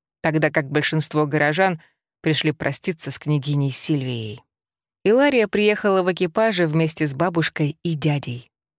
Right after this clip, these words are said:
Верхом их сопровождали многие дворяне и Велет в том числе. Даже маленький Ника присутствовал на похоронах княгини. Он мало что понимал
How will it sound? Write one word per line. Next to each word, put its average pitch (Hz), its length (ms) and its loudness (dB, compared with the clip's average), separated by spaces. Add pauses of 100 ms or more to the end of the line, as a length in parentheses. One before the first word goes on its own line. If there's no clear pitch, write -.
(260)
Верхом 160 540 0
их 156 200 -2
сопровождали 156 760 0 (380)
многие 180 480 2
дворяне 180 580 2
и 156 300 0
Велет 180 460 0
в - 80 -16
том 151 180 0
числе. 131 480 -6 (800)
Даже 185 260 2
маленький 185 460 2
Ника 202 340 2
присутствовал 151 760 0
на 151 140 2
похоронах 156 600 -2
княгини. 139 600 -2 (680)
Он 165 220 4
мало 170 360 2
что 151 220 -2
понимал 160 540 2